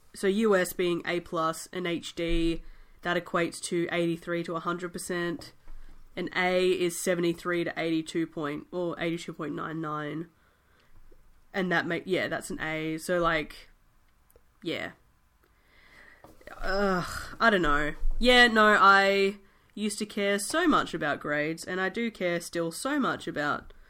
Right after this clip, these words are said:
performing well, but I can't even remember what the parameters are, so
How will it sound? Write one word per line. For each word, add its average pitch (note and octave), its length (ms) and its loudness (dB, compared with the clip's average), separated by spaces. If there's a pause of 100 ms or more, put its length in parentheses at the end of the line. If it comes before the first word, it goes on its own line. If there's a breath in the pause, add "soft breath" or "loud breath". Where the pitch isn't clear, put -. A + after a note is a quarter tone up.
(240 soft breath)
performing D#3+ 540 -2
well, D#3 360 -4
but E3+ 380 0 (140)
I F#3+ 160 -6
can't F#3 240 -6
even F#3+ 160 -4
remember F#3+ 320 -2
what G3 140 -2
the G#3 80 -6
parameters F#3+ 600 -4
are, E3 220 -10
so F#3 380 -8